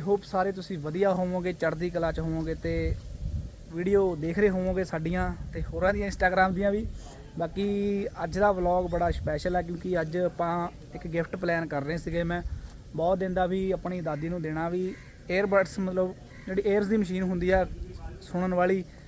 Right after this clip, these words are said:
ਉਹ ਮੈਂ ਦੇਣੀ ਸੀ, ਗਿਫਟ ਕਰਨੀ ਸੀ, ਤੇ ਉਹ ਆ ਗਈ ਆ। ਮੈਂ ਮੰਗਾਈ ਸੀਗੀ, ਦੋ ਚਾਰ ਦਿਨ ਤੋਂ ਮੈਂ ਕਹਿ ਰਿਹਾ ਸੀਗਾ ਉਸ ਮੁੰਡੇ ਨੂੰ ਵੀ, ਤੇ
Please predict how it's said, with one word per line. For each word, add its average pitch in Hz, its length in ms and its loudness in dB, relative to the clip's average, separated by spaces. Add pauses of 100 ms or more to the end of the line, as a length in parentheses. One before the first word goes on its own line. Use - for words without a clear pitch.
(220)
ਉਹ 196 240 4
ਮੈਂ 202 160 2
ਦੇਣੀ 156 240 0
ਸੀ, 175 160 -4
ਗਿਫਟ 170 200 -4
ਕਰਨੀ 160 300 0
ਸੀ, 180 200 -4
ਤੇ 175 360 -2 (480)
ਉਹ 220 120 12
ਆ 180 160 10
ਗਈ 196 200 4
ਆ। 208 140 8 (460)
ਮੈਂ 202 80 2
ਮੰਗਾਈ 185 360 4
ਸੀਗੀ, 185 220 -2
ਦੋ 185 200 0
ਚਾਰ 180 240 0 (1400)
ਦਿਨ 170 180 -2
ਤੋਂ 185 280 2
ਮੈਂ 185 160 0
ਕਹਿ 170 220 6
ਰਿਹਾ 196 120 6
ਸੀਗਾ 190 160 2
ਉਸ 185 100 4
ਮੁੰਡੇ 175 300 0
ਨੂੰ 185 120 0
ਵੀ, 190 160 0
ਤੇ 175 320 -2